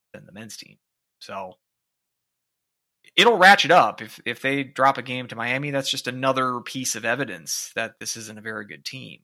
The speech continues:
At, at, but I've kind of, uh, come to that conclusion, you know, a premature conclusion, obviously, but I'm getting that hunch already. So the ratchet effect won't be as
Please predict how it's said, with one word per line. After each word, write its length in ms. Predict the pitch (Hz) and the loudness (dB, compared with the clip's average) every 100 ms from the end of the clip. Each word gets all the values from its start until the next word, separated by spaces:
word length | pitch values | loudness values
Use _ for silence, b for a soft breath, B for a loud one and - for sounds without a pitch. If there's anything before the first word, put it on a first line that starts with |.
| _ | _
At, 160 | 120 - | -4 -2
at, 220 | 127 123 | -2 0
but 120 | 127 143 | 2 4
I've 180 | 139 - | 4 4
kind 180 | 147 | 2
of, 100 | 131 107 - | 2 -2 -4
uh, 180 | 117 113 | -4 -4
come 220 | - 143 135 | -8 -8 -6
to 80 | 117 | -2
that 160 | 120 | -2
conclusion, 680 | - - 131 120 113 107 107 _ _ | -4 -14 -10 -10 -10 -14 -20 _ _
you 100 | - | -16
know, 60 | - | -12
a 80 | 107 | -10
premature 520 | - 127 92 185 143 | -8 -6 -4 -4 -6
conclusion, 540 | - 107 104 107 104 | -10 -18 -14 -12 -12
obviously, 440 | 110 101 107 - 120 | -14 -14 -12 -12 -14
but 200 | 117 101 _ _ _ _ _ - | -14 -14 _ _ _ _ _ -8
I'm 140 | 117 | -6
getting 340 | 120 147 143 | -2 -2 -2
that 300 | 120 120 113 - | 0 2 2 -2
hunch 600 | - 135 123 - - - | -6 -4 -4 -2 -2 -4
already. 480 | 107 95 127 131 69 _ _ _ | -6 -2 -2 -2 -10 _ _ _
So 440 | - 120 107 101 _ _ _ _ _ _ _ _ _ _ | -6 -4 -4 -10 _ _ _ _ _ _ _ _ _ _
the 120 | 135 | -2
ratchet 520 | 120 139 165 175 156 117 | 4 8 8 6 0 -2
effect 560 | - 127 117 113 - - | -2 0 0 -2 -10 -6
won't 320 | 123 139 143 | -2 -2 -2
be 220 | 127 120 | -2 -2
as 320 | 113 107 - | -2 -4 -8